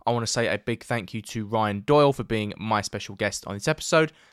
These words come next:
and for letting me go behind the decks with him. Ryan's new single, Like That, will play us out,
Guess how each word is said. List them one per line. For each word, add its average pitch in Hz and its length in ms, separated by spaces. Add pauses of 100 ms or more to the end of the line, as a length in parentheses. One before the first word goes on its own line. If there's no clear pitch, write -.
and 202 160
for 160 80
letting 127 260
me 113 100
go 104 220
behind 104 380
the 92 40
decks - 320
with 95 240
him. 156 300 (480)
Ryan's 127 480
new 139 200
single, 123 440
Like 113 400
That, 127 220
will 104 100
play 107 240
us 101 160
out, 160 220